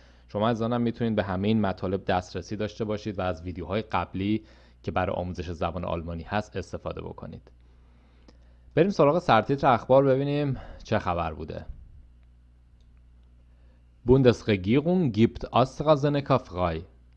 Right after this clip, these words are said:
دولت آلمان واکسن آسترازنکا رو آزاد می‌کنه. منظور اینه که در دسترس همه می‌خواد قرار بده این واکسن رو.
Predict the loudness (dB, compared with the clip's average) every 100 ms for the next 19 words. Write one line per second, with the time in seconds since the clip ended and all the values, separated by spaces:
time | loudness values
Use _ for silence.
0 | _ _ _ _ _ 6 8 8 6 4
1 | 4 4 2 0 -2 2 2 2 -2 0
2 | 0 -2 -2 -2 0 0 2 2 2 2
3 | 2 0 -6 -6 -6 -8 -8 -4 -2 -2
4 | -2 -2 -2 -2 -2 -2 -4 -4 -6 -4
5 | -2 0 0 -2 -4 -6 -4 -2 -2 -2
6 | -6 -6 -6 -4 -6 -6 -6 -6 -8